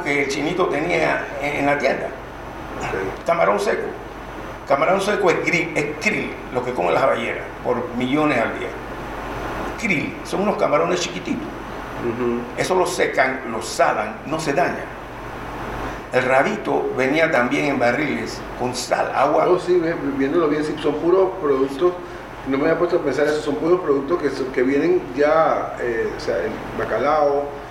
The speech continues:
Speaker 2: el rabito, eh, eh, eh, el camarón seco, son productos de verdad que no se
Speaker 1: Son,
Speaker 2: dañan.
Speaker 1: son puros productos de pobre.
Speaker 2: Ajá. En ese entonces.
Speaker 1: En, en ese, en, en ese entonces.
Speaker 2: Sí, en ese entonces.
Speaker 1: Es igual que el mondongo, el mondongo era comida de pobre,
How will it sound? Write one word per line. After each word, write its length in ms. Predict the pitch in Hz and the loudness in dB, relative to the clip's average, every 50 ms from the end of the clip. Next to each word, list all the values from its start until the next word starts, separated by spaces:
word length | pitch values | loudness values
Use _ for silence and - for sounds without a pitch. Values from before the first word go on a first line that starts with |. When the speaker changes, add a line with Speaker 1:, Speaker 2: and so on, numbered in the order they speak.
| - - - - | -14 -14 -2 -2
Speaker 2:
el 140 | 117 120 120 | 0 2 4
rabito, 680 | 123 117 131 147 151 156 151 - 143 135 135 135 135 135 135 - - - - - - - - - | 2 4 4 2 2 0 2 2 2 4 4 2 2 0 -2 -8 -10 -12 -14 -14 -12 -12 -6 0
eh, 60 | - | 4
eh, 540 | 117 117 117 120 117 113 117 120 117 117 123 123 120 117 117 117 | 4 4 6 4 4 4 4 4 4 4 4 2 2 2 2 0
eh, 60 | 113 | 0
el 60 | 117 | 0
camarón 360 | 117 123 117 113 120 127 123 117 | 0 0 2 2 4 4 4 4
seco, 180 | - 143 147 143 | 4 2 2 2
son 120 | 156 151 | 0 0
productos 300 | 151 156 143 131 151 160 | 2 2 2 2 4 4
de 80 | 156 135 | 4 4
verdad 160 | 127 127 123 | 4 2 2
que 80 | 147 | 2
no 100 | 147 147 | 2 2
se 100 | 143 147 | 2 2
Speaker 1:
Son, 140 | - - - | 2 2 2
Speaker 2:
dañan. 140 | 165 151 147 | 2 2 2
Speaker 1:
son 120 | 175 185 | 2 2
puros 180 | - 220 208 202 | 4 4 2 4
productos 380 | 202 - 156 156 - - 180 180 | 4 2 2 2 2 0 0 0
de 100 | 220 202 | -2 -4
pobre. 420 | - - 180 349 160 127 123 - | -2 -2 0 0 0 0 -2 -4
Speaker 2:
Ajá. 1600 | - - - - 117 117 117 113 110 110 127 - - - - - - - - - - - - - - - - - - - - - 123 | -6 -8 -8 -8 -6 -6 -6 -6 -6 -6 -6 -6 -8 -8 -8 -8 -8 -8 -8 -8 -8 -6 -6 -6 -6 -6 -6 -6 -8 -8 0 2 4
En 60 | 123 | 4
ese 140 | 120 - 151 | 4 4 2
entonces. 440 | 143 135 151 147 143 131 - - 113 | 2 4 6 6 6 6 2 0 0
Speaker 1:
En, 60 | 123 | 0
en 100 | 131 143 | 0 0
ese, 180 | 156 - 185 196 180 - - | 2 2 2 0 0 -4 -4
en, 300 | 123 113 117 139 151 127 | -4 -4 -4 -6 -4 -2
en 120 | 120 123 | 0 0
ese 180 | 147 147 - 165 | 0 0 0 0
entonces. 440 | 147 127 - - - 107 - - - | -2 0 -2 -2 -2 -2 -4 -6 -4
Speaker 2:
Sí, 80 | - 110 | -2 -2
en 140 | 101 104 104 | -2 -2 -4
ese 180 | 107 - 160 | -4 -2 -2
entonces. 440 | 147 123 117 120 113 113 113 - 143 - | -2 -2 -2 -4 -4 -4 -4 -4 -4 -2
Speaker 1:
Es 100 | - 123 | -2 -2
igual 240 | 117 117 139 139 139 | 2 2 2 2 2
que 60 | 139 | 2
el 80 | 127 | 0
mondongo, 400 | 120 110 104 110 127 127 117 104 | 0 -2 -2 0 0 0 2 0
el 80 | 98 95 | -2 -4
mondongo 320 | 95 98 104 120 123 123 127 | -4 -4 -2 0 2 4 4
era 140 | 123 117 - | 4 2 2
comida 300 | 101 107 113 120 123 110 | -2 -2 0 2 2 2
de 60 | 101 | 0
pobre, 320 | - - 156 - - - | 0 -2 -2 -2 -2 -2